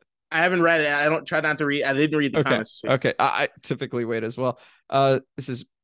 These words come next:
Speaker 2: Pally for life? Pal I for life? Uh, my apologies. I would love to know how to properly pronounce your username. Uh, original listener, first
Speaker 1: Gotcha.
Speaker 2: time commenter,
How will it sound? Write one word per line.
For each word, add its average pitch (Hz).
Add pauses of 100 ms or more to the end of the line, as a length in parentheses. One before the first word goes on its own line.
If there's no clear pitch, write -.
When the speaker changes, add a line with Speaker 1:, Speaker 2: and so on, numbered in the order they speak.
(260)
Speaker 2:
Pally 160
for 208
life? 214
Pal 156
I 135
for 180
life? 190 (800)
Uh, 147 (480)
my 139
apologies. 120 (280)
I 127
would 123
love 131
to 131
know 127
how 123
to 117
properly 120
pronounce 117
your 117
username. 113 (360)
Uh, 131
original 185
listener, 175 (880)
first 160
Speaker 1:
Gotcha. 208
Speaker 2:
time -
commenter, 151